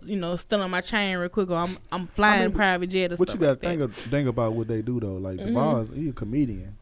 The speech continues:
Speaker 1: Right.
Speaker 2: I don't just see too many comedians out here flexing like that with the chains and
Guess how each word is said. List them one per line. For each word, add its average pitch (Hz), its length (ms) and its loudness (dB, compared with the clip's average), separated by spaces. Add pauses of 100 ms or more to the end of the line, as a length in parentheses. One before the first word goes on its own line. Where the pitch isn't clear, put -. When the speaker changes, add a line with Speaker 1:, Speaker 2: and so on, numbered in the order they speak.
Speaker 1:
Right. 180 200 -2
Speaker 2:
I 180 40 2
don't 190 240 0
just 175 280 -8
see 190 140 -10
too 175 160 -10
many 170 160 -4
comedians 147 480 -2
out 131 140 0
here 139 140 -2
flexing 131 440 -2
like 87 220 -8
that 73 280 -12
with 87 120 -10
the 85 60 -12
chains 98 720 -2
and 85 260 -6